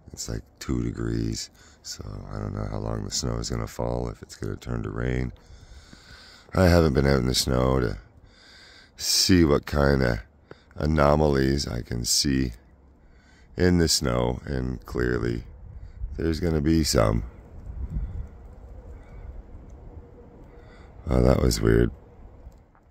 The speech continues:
I tried to zoom in and it just blew it right up and out of the water. Oh,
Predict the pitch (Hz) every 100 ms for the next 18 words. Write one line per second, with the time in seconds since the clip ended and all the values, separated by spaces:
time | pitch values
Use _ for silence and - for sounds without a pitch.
0 | - _ - - - - 52 53 57 60
1 | 58 58 58 64 55 52 _ _ - -
2 | - - - - - - - - - -
3 | 71 - 69 60 - 53 55 52 50 55
4 | 55 55 58 57 57 57 55 53 53 60
5 | 62 53 50 - - - - - - -
6 | - - - - - - - - - -
7 | - - - - - - - - - -
8 | - - - - - - - - - -
9 | - - - - - - - - - -
10 | - - - - - - - 67 -